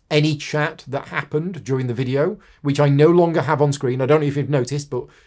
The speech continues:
for the last few weeks, I've turned off the on-screen chat. Uh, it means the chat will not be there whatsoever. So, you know,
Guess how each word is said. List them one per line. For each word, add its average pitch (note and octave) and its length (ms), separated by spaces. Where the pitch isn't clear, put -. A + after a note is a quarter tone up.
for - 100
the C#3 80
last D3 200
few D3 180
weeks, D3+ 220
I've A#2 140
turned C#3 340
off D3 440
the C3 120
on-screen C3+ 440
chat. E3+ 340
Uh, C#3 360
it E3+ 140
means D3 180
the C#3+ 100
chat D3+ 300
will D3 140
not C#3 220
be C3 60
there B2 200
whatsoever. A2+ 480
So, A#2 380
you C3+ 100
know, A#2+ 200